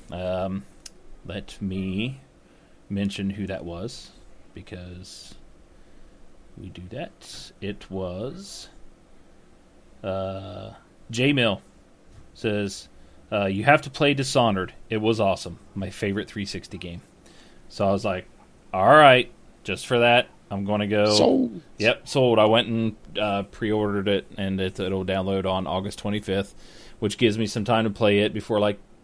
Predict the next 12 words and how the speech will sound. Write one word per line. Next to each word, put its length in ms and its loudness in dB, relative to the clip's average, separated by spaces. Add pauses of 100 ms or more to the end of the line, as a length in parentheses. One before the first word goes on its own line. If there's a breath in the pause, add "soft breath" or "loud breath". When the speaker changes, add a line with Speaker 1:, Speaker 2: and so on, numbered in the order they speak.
(120)
Speaker 1:
Halo 560 0
and 100 0
stuff 260 -4
like 160 -4
that. 300 -2
So 340 -4 (420 soft breath)
as 180 8
of 100 4
right 200 6
now, 460 6 (160)
you 180 -6
know, 340 0